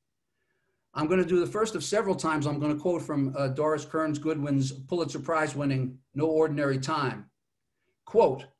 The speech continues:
knowing that his mother disapproved of his wife's women friends, F D R built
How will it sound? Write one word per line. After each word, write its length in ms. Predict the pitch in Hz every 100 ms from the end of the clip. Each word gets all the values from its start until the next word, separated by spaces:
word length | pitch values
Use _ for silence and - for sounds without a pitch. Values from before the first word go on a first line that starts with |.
| _ _ -
knowing 280 | 143 208 254
that 120 | 220
his 120 | 202 151
mother 340 | 180 190 165
disapproved 640 | 143 156 143 - 196 170
of 100 | 139
his 140 | 135 131
wife's 420 | 143 151 147 135
women 320 | 123 202 160
friends, 540 | 127 120 110 127 127 - -
F 220 | 175 214
D 120 | 226 202
R 460 | 156 143 147 147 _ _ _
built 260 | 151 190 196